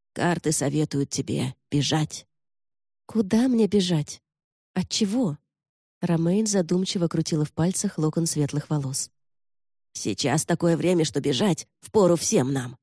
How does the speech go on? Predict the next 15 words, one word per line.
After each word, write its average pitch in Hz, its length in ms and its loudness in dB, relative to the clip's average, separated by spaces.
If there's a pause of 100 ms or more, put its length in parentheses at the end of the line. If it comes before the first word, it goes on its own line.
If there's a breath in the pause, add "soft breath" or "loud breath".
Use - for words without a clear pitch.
(220)
резко 151 400 0
ответила 147 400 0
бабушка. 143 540 -4 (1120)
Они, 220 320 4
не 196 120 4
сговариваясь, 170 720 2
посмотрели 165 580 0
в 147 60 0
окно, 185 400 0 (200)
за 185 180 0
которым 220 440 2
разливался 170 720 2
серый 202 440 0
ненастный 151 520 0
день. 139 340 -6